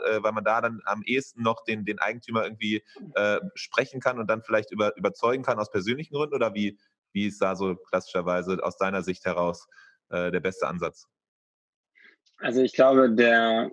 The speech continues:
Speaker 2: der sinnvollste Ansatz ist natürlich jetzt mit all dem, all dem Wissen der Fehler, die wir gemacht haben. Der sinnvollste Ansatz ist, ähm, sich ein Netzwerk an, ähm,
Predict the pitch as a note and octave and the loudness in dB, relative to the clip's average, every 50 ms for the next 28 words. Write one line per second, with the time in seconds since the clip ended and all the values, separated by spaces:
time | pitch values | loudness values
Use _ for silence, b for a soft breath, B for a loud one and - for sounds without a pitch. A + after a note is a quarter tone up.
0 | - - - D4+ A#2 A#2 A2+ A2 G#2 A2+ B2 C3+ C#3+ C3 C3+ C#3+ C3 G#2+ - C3 | -8 -4 -2 0 2 2 2 2 4 4 6 6 6 6 6 4 4 6 6 4
1 | B2+ B2 B2 B2 B2+ A#2 G#2+ A2+ G#2+ A2+ A#2+ G#2+ A#2+ A2+ A2 A2+ - - B2 A2+ | 6 6 6 6 6 6 4 2 2 4 4 4 4 4 4 4 2 2 0 0
2 | G#2 - - A#2 A#2 A#2+ A#2+ A#2+ A#2+ A#2 A#2 A2+ B2 - - B2+ A#2+ A2+ A#2 A#2 | 2 2 4 4 4 4 4 4 4 4 4 2 0 0 0 0 0 2 0 0
3 | A#2 A2+ G#2+ G#2 A#2+ A#2+ - - B2+ A#2+ A2+ A2+ A2 - - C3 B2+ C3+ C3 A#2 | 2 0 2 2 0 -2 0 0 0 2 2 0 -2 0 2 4 4 6 4 4
4 | A2+ A2 A2 A2+ A2 A2+ G#2+ G#2+ G#2+ - _ _ A#2 B2+ - B B B B B | 4 4 2 2 2 0 -4 -4 -6 -10 _ _ -4 -4 -4 B B B B B
5 | _ - A2 G#2+ A#2+ B2+ C3+ B2+ C#3 C3 A2+ - - - A#2+ A#2 A#2+ A2+ - - | _ -2 2 4 4 4 4 4 4 2 2 2 0 2 4 4 2 2 2 0
6 | C#3 A#2 - - - - - - - A#2+ A#2+ A#2 A2+ A2+ A2+ A2+ A2+ G#2 G#2+ A#2 | -2 -2 -2 -4 -16 -14 -6 -4 -2 -2 0 0 0 0 0 0 0 0 2 0
7 | A#2 G#2+ - - - - - _ _ _ _ - A2+ A#2 A2+ A2+ A2+ A2+ A2+ A2+ | 0 0 -4 -10 -12 -12 -12 _ _ _ _ -4 -2 0 0 0 0 0 0 0
8 | A2+ A2+ A2+ A#2 - - - _ _ _ _ _ _ _ - A#2 A#2+ B2 A#2 - | 0 -2 -2 -4 -6 -8 -12 _ _ _ _ _ _ _ -2 0 0 0 -2 0
9 | - B2 A#2+ A#2 A#2 A2+ - - - A#2 A#2 A#2 A#2 A#2 A#2 A2+ A2+ A#2+ B2+ - | 2 4 4 4 4 0 0 -2 -2 0 0 0 0 2 2 2 0 -2 -4 -6
10 | _ _ _ - A#2+ A2 A2+ A2+ A2+ A2+ A2+ A2 A2+ | _ _ _ -4 -2 -2 -2 -2 -2 -2 -2 -2 -4